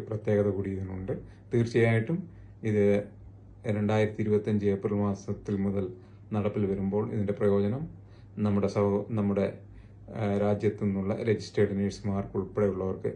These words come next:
ലഭിക്കുന്നതാണ്. മ-, ഇതുമായി ബന്ധപ്പെട്ട് മറ്റെന്തെങ്കിലും സംശയങ്ങളോ മറ്റോ ഉണ്ട് എന്നുണ്ടെന്നുണ്ടെങ്കിൽ നിങ്ങൾ ഞങ്ങളുമായിട്ട് ബന്ധപ്പെടുക. ഞങ്ങളുടെ വിലാസം ടി എൻ Lawyers and Immigration Consultants, തേർട്ടി ഫോർ Central Street, ഫോറസ്റ്റ് ലേക്ക്,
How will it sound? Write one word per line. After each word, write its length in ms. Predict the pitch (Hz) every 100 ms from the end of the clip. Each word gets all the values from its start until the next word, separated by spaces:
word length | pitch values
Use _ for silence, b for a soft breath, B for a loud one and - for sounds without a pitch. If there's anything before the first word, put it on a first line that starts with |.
| -
ലഭിക്കുന്നതാണ്. 680 | 104 87 - 101 - - - - - B B B B - -
മ-, 120 | 107 - - - -
ഇതുമായി 340 | - 107 104 101
ബന്ധപ്പെട്ട് 600 | 98 104 110 107 165 -
മറ്റെന്തെങ്കിലും 680 | 113 107 - 104 110 113 113
സംശയങ്ങളോ 580 | 110 104 104 - 110 104
മറ്റോ 320 | 98 98 101
ഉണ്ട് 180 | 98 101
എന്നുണ്ടെന്നുണ്ടെങ്കിൽ 800 | 104 98 95 92 95 95 95 - -
നിങ്ങൾ 320 | 104 104 95
ഞങ്ങളുമായിട്ട് 480 | 95 95 95 95 90
ബന്ധപ്പെടുക. 560 | 98 95 104 98 104 127 - - -
ഞങ്ങളുടെ 360 | 110 98 95 92
വിലാസം 680 | 92 98 98 127 160 - B B B B B - -
ടി 60 | 113
എൻ 240 | 113 107
Lawyers 440 | 101 98 101 107 107 - - -
and 120 | 104 98
Immigration 480 | 95 95 101 - 101 104
Consultants, 560 | 101 113 101 - 165 170 - - - - -
തേർട്ടി 220 | 101 104
ഫോർ 320 | 92 - 95
Central 400 | 92 101 98 104
Street, 360 | 101 - 120 - - - - -
ഫോറസ്റ്റ് 380 | 101 104 101 -
ലേക്ക്, 140 | 127